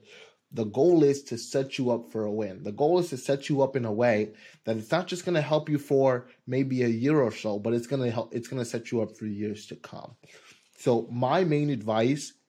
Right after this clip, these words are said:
in terms of building your, uh, a website and getting on Word-, WordPress is speak to somebody first. Uh, don't try to, don't fully try to D I Y it yourself. Even if you're going on a platform like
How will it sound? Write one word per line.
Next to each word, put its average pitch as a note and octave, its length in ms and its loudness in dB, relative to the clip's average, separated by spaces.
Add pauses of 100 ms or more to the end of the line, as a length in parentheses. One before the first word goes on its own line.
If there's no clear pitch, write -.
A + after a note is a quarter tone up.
(260)
in A#2+ 140 -2
terms B2+ 380 -2
of G2+ 260 0
building B2 340 0
your, A#2 280 -2
uh, G#2 240 0 (240)
a - 80 -4
website A#2+ 500 2
and A2 160 -6
getting A#2 260 0
on A2 220 -4
Word-, A#2 320 -2
WordPress B2 640 -4
is A2 160 -8 (260)
speak - 540 -6
to - 180 -8
somebody A2+ 540 -4
first. - 580 -18 (500)
Uh, G#2 220 -4 (100)
don't B2 280 -2
try C3 240 2
to, A2 260 0 (720)
don't B2+ 240 -2 (180)
fully C3+ 260 2
try C3 180 0
to A2+ 100 -2
D A2 240 -2
I A2 120 2
Y G#2 300 0
it - 100 -6
yourself. - 500 -12
Even D#3 300 0
if D#3+ 100 0
you're C#3+ 100 0
going C3 300 2
on A#2+ 120 0
a G#2+ 40 -4
platform A#2 500 -2
like G#2 300 -4